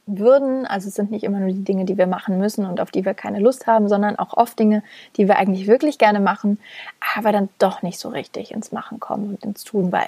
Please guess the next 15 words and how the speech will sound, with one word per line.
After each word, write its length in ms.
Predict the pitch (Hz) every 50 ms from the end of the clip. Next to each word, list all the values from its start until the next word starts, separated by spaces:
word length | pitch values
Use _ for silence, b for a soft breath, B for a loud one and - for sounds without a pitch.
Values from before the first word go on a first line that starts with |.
| -
ah, 500 | - - 190 196 196 196 196 196 196 196
ist 120 | 196 196 -
ja 60 | -
morgen 300 | 185 196 196 196 190 -
auch 220 | - - 285 -
noch 160 | - 185 - -
Zeit 480 | - - 208 196 98 196 180 180 -
oder, 320 | 190 196 262 - - 214 - B B B B B B B B B B B B
ach, 220 | - 220 226 214
ich 200 | 220 202 - -
gehe 140 | - 202 196
erst 240 | 190 196 196 - -
mal 80 | 196
eine 100 | 190 190
Runde 840 | 190 190 196 196 196 196 196 196 196 190 190 185 185 185 185 185